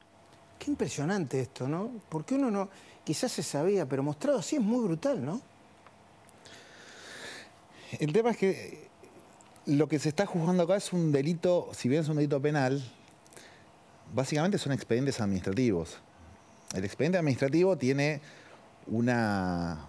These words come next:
Speaker 2: un-, una particularidad cuando vos lo analizás desde el punto de vista de la administración fraudulenta.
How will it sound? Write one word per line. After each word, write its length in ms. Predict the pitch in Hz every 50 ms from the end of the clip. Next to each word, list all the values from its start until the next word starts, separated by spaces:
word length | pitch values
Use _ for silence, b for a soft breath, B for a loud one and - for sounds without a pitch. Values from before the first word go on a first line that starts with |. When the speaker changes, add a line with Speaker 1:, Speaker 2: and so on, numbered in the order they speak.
| - - -
Speaker 2:
un-, 160 | - 104 104 -
una 160 | 120 127 123
particularidad 720 | 117 113 104 - - 90 92 95 101 117 156 175 147 104
cuando 240 | 107 104 101 98 95
vos 120 | 104 110
lo 60 | 110
analizás 640 | 104 98 92 95 92 92 - - 117 123 127 - - -
desde 240 | - 85 82 - 90
el 80 | 85 82
punto 300 | - 110 107 110 110 107
de 40 | 101
vista 320 | 110 120 113 - 123 107
de 80 | 92 87
la 80 | 90
administración 460 | 90 90 90 - 90 87 - 104 98
fraudulenta. 640 | - 104 95 90 92 90 90 85 80 - 80 78 -